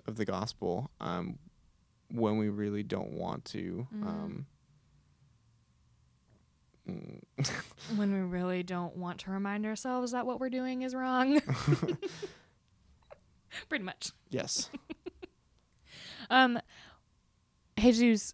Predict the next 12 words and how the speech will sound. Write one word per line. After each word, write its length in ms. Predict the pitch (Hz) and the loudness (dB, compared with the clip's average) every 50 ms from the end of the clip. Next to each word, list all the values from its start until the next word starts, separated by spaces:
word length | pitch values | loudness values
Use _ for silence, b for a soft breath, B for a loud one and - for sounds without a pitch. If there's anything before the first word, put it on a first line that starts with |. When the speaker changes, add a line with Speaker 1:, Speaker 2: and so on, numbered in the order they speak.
| - - | -6 -2
Speaker 2:
brought 280 | 185 196 185 175 175 175 | 2 4 4 4 4 4
up 260 | 175 175 - - - - | 2 0 0 -2 -6 -6
y'all's, 640 | - 185 180 165 156 156 160 156 160 170 - - - - - _ _ - | -4 -2 0 0 2 2 0 0 -2 -4 -8 -14 -18 -20 -20 _ _ -8
<laughs> 460 | - - - - - - 151 135 - - | -2 0 0 0 4 4 4 4 8 8
Speaker 1:
<laughs> 400 | - 247 - 190 147 170 - - | 8 8 8 6 6 6 2 2
Speaker 2:
y'all's, 340 | 226 208 196 190 190 185 - - - - | 2 4 6 6 6 4 0 -4 2 4
uh, 120 | - 214 | 4 4
gym 320 | 196 196 185 - 202 208 208 | 4 4 2 4 6 6 6
adventures 480 | 196 180 190 185 190 180 185 185 175 | 6 6 6 6 6 6 4 4 4
as 160 | 185 180 175 185 | 4 2 4 6
well. 380 | 180 170 156 147 147 160 185 - | 6 8 8 8 8 6 2 0
So 380 | - - 180 180 170 180 - | -2 -2 0 2 2 0 0